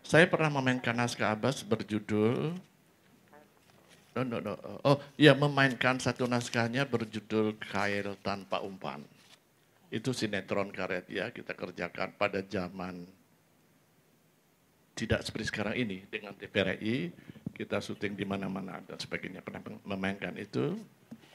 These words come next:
Dan waktu itu Abbas sangat bahagia dengan kerjaan itu. Kemudian karya itu di-, diputar di mana-mana. Yang lainnya, belum lama, berapa tahun yang lalu, saya memainkan naskah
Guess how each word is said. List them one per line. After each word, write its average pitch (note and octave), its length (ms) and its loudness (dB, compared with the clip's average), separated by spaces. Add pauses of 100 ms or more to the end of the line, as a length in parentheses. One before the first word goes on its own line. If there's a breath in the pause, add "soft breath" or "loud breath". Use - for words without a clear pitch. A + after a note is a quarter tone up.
(500 soft breath)
Dan A2+ 300 0
waktu G#2 240 -6
itu B2 320 6
Abbas G2+ 320 0
sangat - 260 -6
bahagia F#2+ 400 -2
dengan F#2 240 -6
kerjaan - 380 -6
itu. - 180 -10 (840 soft breath)
Kemudian G2+ 480 0
karya F#2+ 320 2
itu G2+ 180 -8
di-, F#2 460 -8
diputar G2+ 480 2
di G2+ 100 0
mana-mana. F2 680 -2 (1400 soft breath)
Yang A2+ 240 4
lainnya, C#3+ 560 4
belum B2+ 320 4
lama, C3 400 4
berapa A2+ 320 2
tahun A2 160 4
yang A2 160 4
lalu, A2+ 240 4
saya G#2 240 2
memainkan G2+ 480 0
naskah G2 560 -4